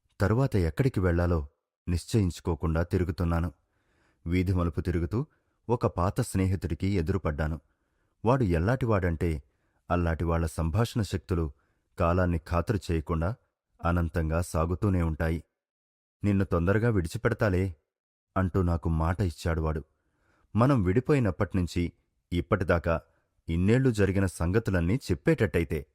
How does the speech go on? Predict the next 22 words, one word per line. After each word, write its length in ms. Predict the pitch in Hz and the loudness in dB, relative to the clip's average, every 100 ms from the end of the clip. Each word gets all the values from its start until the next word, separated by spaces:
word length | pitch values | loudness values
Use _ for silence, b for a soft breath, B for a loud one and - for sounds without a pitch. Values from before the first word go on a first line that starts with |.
| _ _ _ | _ _ _
అన్నాడు. 380 | 90 87 82 78 - _ _ _ _ _ _ 95 | 0 2 0 -2 -8 _ _ _ _ _ _ -2
"ఎంత 220 | 92 101 | 0 2
విపరీతం! 540 | 90 87 95 90 120 - _ _ _ _ | 0 0 0 2 0 -2 _ _ _ _
నేనిప్పుడు 400 | 127 139 - 117 | 2 2 2 0
వెళ్ళిపోవాలి." 680 | 85 90 127 160 135 80 76 _ _ _ _ _ _ _ _ - | 2 2 2 2 2 0 -4 _ _ _ _ _ _ _ _ 2
కాని 220 | 92 87 | 4 2
వాడు 240 | 82 85 | 2 2
నా 120 | 82 | 2
చెయ్యి 300 | 82 - 98 | 0 -2 -2
పట్టేసుకుని 640 | 139 90 104 92 - 87 76 - _ _ _ - | -2 -2 -2 -2 -2 -2 -2 -8 _ _ _ -2
కొన్ని 240 | 92 90 | 0 0
సంగతులు 480 | - 90 107 - 110 | 0 -2 0 2 2
టూకీగా 600 | 87 92 - 90 85 80 - _ - | 2 0 0 0 0 -2 -8 _ -2
నా 160 | 95 92 92 | 0 0 0
చేత 140 | 90 | -2
బలవంతాన 580 | 90 80 92 120 104 92 | 0 0 2 0 0 -2
చెప్పిస్తున్నాడు. 720 | 131 92 98 - 92 82 78 - _ _ _ _ _ _ _ - | -2 -2 -4 -2 -2 0 -2 -6 _ _ _ _ _ _ _ 0
"ఆవురావురుమంటున్న 880 | 87 92 90 87 87 87 82 87 | 2 4 4 4 2 2 0 0
తోడేలులాగున్నాడు 920 | 85 - 90 113 110 95 82 87 85 85 | 0 2 4 4 4 4 2 0 0 0
వీడు," 240 | 85 82 78 _ _ _ _ | 0 -2 -6 _ _ _ _
అనిపించింది 580 | 87 92 87 80 82 82 | -2 0 0 -2 -2 -4
సరదాగా. 540 | - 87 85 85 82 | -2 -2 0 -2 -2